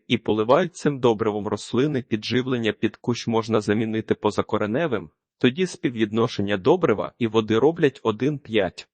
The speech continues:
Восени, до часу утворення квіткових бруньок на майбутній рік, це відбувається приблизно через місяць після закінчення плодоношення,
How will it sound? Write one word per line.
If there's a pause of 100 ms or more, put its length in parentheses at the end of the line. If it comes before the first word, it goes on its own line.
Восени, (260)
до
часу
утворення
квіткових
бруньок
на
майбутній
рік, (280)
це
відбувається
приблизно
через
місяць
після
закінчення
плодоношення,